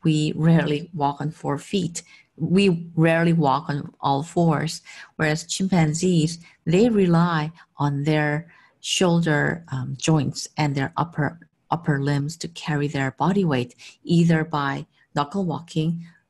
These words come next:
walking on, walking on all fours, or even tree climbing, where they have to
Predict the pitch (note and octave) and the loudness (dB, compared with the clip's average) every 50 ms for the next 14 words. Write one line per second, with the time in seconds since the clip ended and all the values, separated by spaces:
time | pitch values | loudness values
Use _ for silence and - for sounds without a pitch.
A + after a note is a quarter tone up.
0 | _ - C3+ D3 E3 - E3+ E3+ E3 D3+ D3 - - _ _ - C3 C3+ B2+ D#3 | _ -8 -6 -6 -6 -2 0 2 2 2 0 -6 -12 _ _ -4 0 0 0 0
1 | E3 - F#3 F3 D#3+ D3 C#3+ D3 C#3+ - - - C#3 D3 D3+ D#3 - - - D3+ | -2 -4 -2 0 0 0 0 -2 -6 -10 -6 -4 -2 -2 -2 -4 -6 -10 -8 -6
2 | C#3+ D3 D3+ F3+ F3 - - - - - - - _ - - G3 G3 F#3 F3 E3+ | -4 -2 -2 -2 -4 -4 -10 -12 -14 -20 -20 -20 _ -2 2 2 4 4 2 2
3 | E3+ E3+ F3+ F3+ E3+ E3+ E3+ E3+ E3+ E3+ E3+ - - - B3 B3 A#3+ - - - | 0 -2 -2 -2 0 2 2 2 2 0 -2 -6 -2 -2 -2 -2 -4 -10 -4 -2
4 | G#3+ A#3 A3 F#3+ E3+ D#3+ D#3 D#3 D#3 - D#3+ D#3+ D3 - - | 0 0 0 0 0 0 0 0 -2 -2 -4 -4 -4 -6 -10